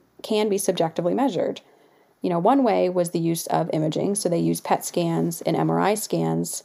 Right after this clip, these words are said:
which looked at someone's brain when they were experiencing pain or an emotion.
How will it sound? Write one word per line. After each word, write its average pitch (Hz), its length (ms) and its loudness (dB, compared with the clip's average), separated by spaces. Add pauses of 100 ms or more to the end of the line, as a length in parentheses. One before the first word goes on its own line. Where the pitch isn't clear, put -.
(440)
which 180 240 0
looked 202 240 2
at 254 100 4
someone's 180 380 0
brain 170 480 2
when 165 120 2
they 160 120 2
were 165 160 4
experiencing 165 580 -2
pain 165 460 0
or 165 180 0
an 160 60 2
emotion. 170 640 0